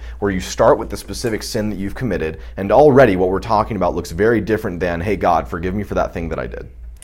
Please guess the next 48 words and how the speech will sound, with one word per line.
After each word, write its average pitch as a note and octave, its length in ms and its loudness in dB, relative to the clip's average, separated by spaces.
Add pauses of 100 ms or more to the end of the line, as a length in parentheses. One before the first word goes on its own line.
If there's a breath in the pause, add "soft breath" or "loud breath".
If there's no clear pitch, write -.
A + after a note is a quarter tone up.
(600 soft breath)
You F#2 80 -4
know, B1+ 80 -4
forgive G2 260 -4
me B2+ 80 2
for B2+ 140 0
that G#2+ 180 4
thing G#2+ 140 -2
that G2 100 2
I G2 80 2
did. D2+ 240 -2
Forgive F#2 300 -4
me A2 80 -2
for - 100 -10
the F2+ 80 -6
person F#2+ 320 -4
that F2 100 -2
I F2 100 0
am. C#2+ 280 -6
Make F2+ 220 -6
me A#2 100 -2
into G#2 100 -2
the F#2 80 -12
person G2 320 -4
that E2 100 -2
I E2 80 2
ought D2+ 240 -4
to E2+ 60 -10
be. D#2 280 -8 (200 soft breath)
Help G#2 220 0
me G#2+ 80 -2
to E2+ 120 -2
do F#2 220 0
the F#2+ 120 0
things C#2 280 -6
I C#2 120 -6
ought B1 160 -8
to E2 80 -12
do." - 100 -12 (1080)
We're F2 100 -2
in F2+ 60 0
a - 20 -2
very G#2+ 220 4
different F#2+ 360 -4
space D#2 380 -4
than D#2 100 -8
where D2 140 -4
we C#2+ 80 -6
started. - 380 -2